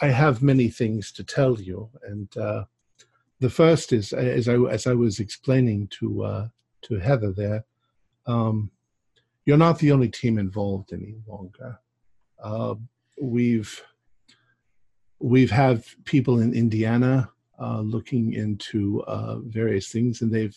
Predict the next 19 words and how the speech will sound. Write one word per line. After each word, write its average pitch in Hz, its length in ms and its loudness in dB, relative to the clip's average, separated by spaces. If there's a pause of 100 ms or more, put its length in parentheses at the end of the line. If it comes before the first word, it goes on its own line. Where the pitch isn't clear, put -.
they've 110 200 -4
uncovered 101 520 -6
quite 98 220 -8
a 90 100 -12
bit. 98 280 -10 (760)
Um, 107 540 -2 (200)
we 117 100 0
now 117 240 2
have 117 300 0
a 113 60 0
team 127 600 2
that 107 120 -2
is 110 260 -2
specifically, 117 1040 -4 (420)
uh, 113 300 -6
involved 110 920 -4 (1160)
in 110 180 0
uncovering 120 720 0
something, 113 520 -4